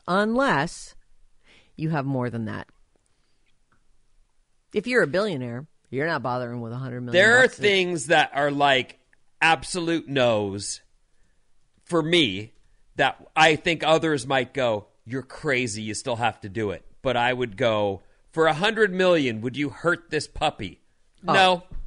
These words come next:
Speaker 2: I don't want that money. I don't want
Speaker 1: Yeah.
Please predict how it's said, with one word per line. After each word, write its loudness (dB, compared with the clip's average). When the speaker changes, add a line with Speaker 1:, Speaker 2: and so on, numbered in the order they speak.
Speaker 2:
I 6
don't 4
want 0
that 0
money. -4
I 6
don't 4
want 2
Speaker 1:
Yeah. -8